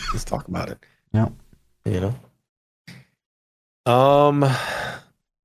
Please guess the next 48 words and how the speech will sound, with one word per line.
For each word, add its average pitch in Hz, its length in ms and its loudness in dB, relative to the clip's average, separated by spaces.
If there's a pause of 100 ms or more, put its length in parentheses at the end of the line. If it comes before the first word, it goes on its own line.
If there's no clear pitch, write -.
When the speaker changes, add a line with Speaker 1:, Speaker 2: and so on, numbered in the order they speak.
(920)
Speaker 1:
so - 180 2
was 143 180 4
that 180 200 4
your, 180 280 6
was 123 160 2
that 147 140 4
your 165 120 6
loves 135 400 4
thing 226 340 4
Speaker 2:
That 160 140 4
was 143 80 4
my 92 80 4
Speaker 1:
that - 60 2
we 135 80 4
Speaker 2:
hates. 139 180 2
Speaker 1:
just - 180 -14
did? 165 240 2 (640)
Oh, - 60 2
Speaker 2:
Just - 100 -4
Speaker 1:
okay. 98 240 2
Speaker 2:
say 123 160 2
what 110 200 0
you, - 80 -20 (120)
Speaker 1:
All 104 80 2
right. - 120 -12
Speaker 2:
just - 120 -10
say - 120 0
what 123 140 -2
you - 120 -12
Speaker 1:
Oh, 127 40 4
yeah, 107 140 4
Speaker 2:
fucking 107 160 6
Speaker 1:
that's 127 160 4
Speaker 2:
mean. 101 100 2
Speaker 1:
right. 107 80 0
He - 0 -
hates. 98 400 0 (240)
He 104 120 0
hates. - 260 -6 (1300)
Let's 143 160 2
get 185 140 4
into 180 240 4
some 170 600 6
Twitter 196 300 2
questions 92 440 -2
then. 92 80 6
Speaker 2:
Do 123 180 6
it. - 140 -2